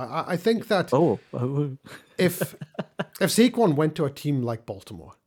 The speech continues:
Speaker 1: where he's not being asked to carry the ball forty times a game,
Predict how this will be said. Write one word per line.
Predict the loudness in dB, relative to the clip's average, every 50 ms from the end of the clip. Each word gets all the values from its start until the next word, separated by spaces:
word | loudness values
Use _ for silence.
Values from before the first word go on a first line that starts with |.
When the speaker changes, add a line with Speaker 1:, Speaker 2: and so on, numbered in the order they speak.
| _ _ _ _ _ -6
Speaker 1:
where | -2 -2 0 0 0 -2 -4 -8
he's | _ -20 -12 -8 -8 -8 -6 -4
not | -4 -4 -4 -4 -6 -8 -14 -16 -12
being | -10 -8 -6 -6 -6 -8 -10
asked | -12 -16 -16 -16 -18 -14
to | -14 -14
carry | -10 -10 -10 -10 -10
the | -10 -10
ball | -10 -10 -12 -12
forty | -12 -16 -16 -18 -18 -18 -18
times | -16 -14 -14 -14 -16
a | -16
game, | -18 -18 -18 -20